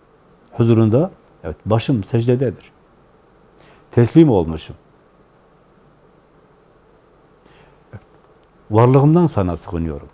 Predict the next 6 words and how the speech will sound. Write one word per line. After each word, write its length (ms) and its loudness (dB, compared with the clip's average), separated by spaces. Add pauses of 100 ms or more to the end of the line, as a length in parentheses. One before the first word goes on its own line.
(140)
nefsimden 420 0
sana 280 -4
sığınıyorum, 560 -8 (540)
amelimden 480 2
sana 280 -4
sığınıyorum. 560 -10